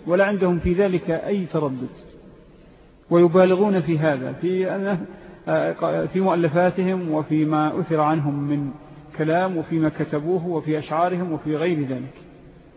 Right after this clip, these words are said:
قرروه تقريرا وانتصروا له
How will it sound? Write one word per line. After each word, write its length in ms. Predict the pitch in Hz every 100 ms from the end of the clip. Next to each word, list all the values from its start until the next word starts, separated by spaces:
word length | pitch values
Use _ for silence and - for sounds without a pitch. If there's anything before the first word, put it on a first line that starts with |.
| - -
قرروه 460 | 160 156 185 165
تقريرا 580 | 151 143 160 180 180 185 160
وانتصروا 640 | 151 147 185 175 151 147
له 280 | 156 160